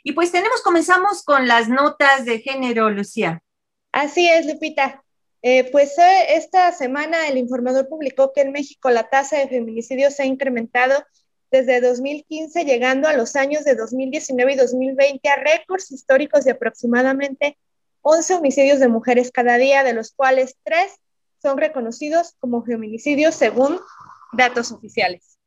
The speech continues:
Speaker 1: Sí, muy grave, gravísimo esto que ocurre en torno a los feminicidios en México. Y fíjate que esta semana rindió su informe de gobierno, eh, el presidente Andrés Manuel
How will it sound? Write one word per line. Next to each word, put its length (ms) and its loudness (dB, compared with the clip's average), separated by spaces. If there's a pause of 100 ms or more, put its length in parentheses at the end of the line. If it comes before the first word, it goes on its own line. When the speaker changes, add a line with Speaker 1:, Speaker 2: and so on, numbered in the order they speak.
(100)
Speaker 1:
Sí, 540 2
muy 220 4
grave, 400 4
gravísimo 680 0
esto 200 -4
que 100 -2
ocurre 280 0
en 100 0
torno 220 0
a 40 0
los 180 -2
feminicidios 840 -2
en 160 -2
México. 720 0
Y 100 -2
fíjate 320 -2
que 60 -8
esta 220 -6
semana 480 0
rindió 500 0
su 140 -8
informe 360 -4
de 420 -2
gobierno, 960 0
eh, 440 -4
el 80 -8
presidente 520 -4
Andrés 280 0
Manuel 420 -2